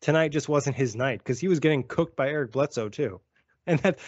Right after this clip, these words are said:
that's something I never envisioned saying. I, I'm not a big fan of Eric Bledsoe and his game, but he played well and he cooked <laughs> Bruce Brown tonight.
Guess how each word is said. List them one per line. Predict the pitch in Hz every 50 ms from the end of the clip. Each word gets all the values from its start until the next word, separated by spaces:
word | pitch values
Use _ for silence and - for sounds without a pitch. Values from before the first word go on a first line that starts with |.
| - -
that's | 202 208 202 -
something | 214 202 190 - 190
I | 175 156
never | 151 156 156 156 165 156
envisioned | 143 139 143 143 127 135 127 117
saying. | - 131 123 117 110 113
I, | 131 151 165 165
I'm | 165 175
not | 170 165
a | 156
big | 135 147 143 135 -
fan | - 147 139
of | 139
Eric | 139 139 135 120
Bledsoe | - 135 131 127 - 151 139 135
and | 127 123 120 117 117 - - - - _
his | - 143 143 127
game, | 123 139 135 135 139 135
but | 123 123 120 113
he | - 143 135
played | - 156 147 139 131
well | 123 131 135 135 135
and | 127 123
he | 127 127
cooked | 120 - - 123 110 -
<laughs> | -
Bruce | 175 139 -
Brown | - 139 127 117 113
tonight. | 107 113 107 101 98 95 95